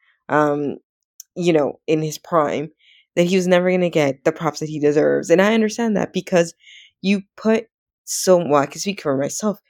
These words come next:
you put so much of you in a project. You put so much of you in your service, in your idea, in your product, in your business.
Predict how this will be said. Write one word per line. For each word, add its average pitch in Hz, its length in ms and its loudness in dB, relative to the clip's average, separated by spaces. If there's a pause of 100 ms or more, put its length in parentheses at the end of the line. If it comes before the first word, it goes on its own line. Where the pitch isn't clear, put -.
(260)
you 190 80 -8
put 233 140 -2
so - 240 0
much 202 180 -2 (120)
of 170 220 2
you 151 380 2 (180)
in 175 480 0 (220)
a 156 120 0
project. 143 560 -2
You 175 100 -6
put 190 240 -10
so 180 140 -6
much 175 240 -8
of 156 220 -6
you 147 340 -6 (580)
in 151 500 4 (100)
your 156 160 -6
service, 151 580 -2
in 151 320 -4
your 147 580 -2 (380)
idea, 156 520 2
in 147 220 -2
your 143 100 -2
product, 147 580 0
in 151 180 -4
your 147 100 2
business. 143 560 -4